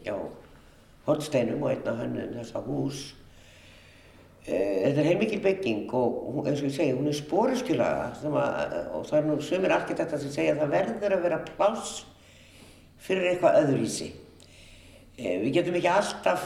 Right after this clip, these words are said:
verið bara praktísk og, og ekkert hugsað um, ja, orð sem að Ögmundur var að segja mér áðan að arkitektar megi ekki nota, fegurð, estetík. En ég er hrifin af þessu húsi og ég, ég er einmitt mjög hrifin af því að það sé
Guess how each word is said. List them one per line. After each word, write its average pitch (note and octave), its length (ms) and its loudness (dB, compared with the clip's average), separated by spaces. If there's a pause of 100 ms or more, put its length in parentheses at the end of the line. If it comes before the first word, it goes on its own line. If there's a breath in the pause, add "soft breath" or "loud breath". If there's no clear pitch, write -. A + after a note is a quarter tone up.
(120)
verið F3 240 0
bara E3 240 4
praktísk - 800 -2
og, C#3 280 0
og - 100 0
ekkert - 380 -4
hugsað D3 480 -2
um, C#3 100 0 (1080 soft breath)
ja, A#2+ 120 6 (440)
orð B2+ 240 2
sem B2+ 220 0
að A#2+ 160 2
Ögmundur C#3 320 2
var C#3 80 -2
að - 60 -6
segja C#3 180 2
mér B2+ 140 0
áðan C#3+ 280 0
að B2+ 120 -2 (680)
arkitektar C#3 460 -2
megi C#3+ 220 2
ekki D#3 120 0
nota, D#3+ 300 0 (560 loud breath)
fegurð, D#3 480 2 (100)
estetík. - 640 0 (840 loud breath)
En C#3+ 180 6 (320)
ég - 640 2
er G3 80 6
hrifin G3 260 6
af C#3+ 80 4
þessu C3+ 160 2
húsi A2 320 0
og G#2+ 240 2
ég, - 140 2
ég E3 160 6
er F3 100 2
einmitt - 320 -4
mjög G3+ 380 2
hrifin A3+ 260 4
af F3 80 0
því G#3+ 140 4
að E3+ 100 4
það F3 140 4
sé F3+ 160 2